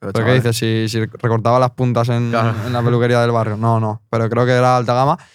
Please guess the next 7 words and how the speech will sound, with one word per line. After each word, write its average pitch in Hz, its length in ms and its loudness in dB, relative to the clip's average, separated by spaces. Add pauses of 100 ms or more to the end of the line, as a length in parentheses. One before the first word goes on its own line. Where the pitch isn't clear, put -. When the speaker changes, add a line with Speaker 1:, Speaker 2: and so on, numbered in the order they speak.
(240)
Speaker 1:
Y 123 100 0
ahora, 139 220 4
sobre 143 240 2
todo, 156 240 2
su, 135 360 -2
su, 123 680 0 (840)
su, 113 640 -2